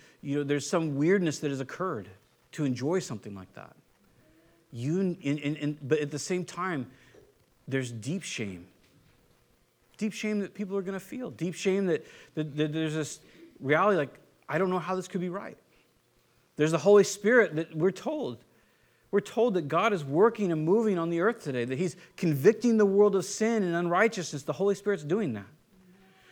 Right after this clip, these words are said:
So even though we can see things, and even though we see people sh-,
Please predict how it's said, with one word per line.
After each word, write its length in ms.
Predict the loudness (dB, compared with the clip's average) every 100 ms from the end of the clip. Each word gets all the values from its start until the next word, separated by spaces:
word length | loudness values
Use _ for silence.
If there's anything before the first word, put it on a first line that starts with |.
| _
So 140 | 2 4
even 240 | 6 6
though 140 | 8
we 120 | 6 4
can 180 | 2
see 280 | 0 2 2
things, 380 | 4 2 2 2
and 100 | 2
even 100 | 2
though 120 | 2
we 60 | 0
see 200 | 0 -2
people 280 | -2 0 -2
sh-, 300 | 2 0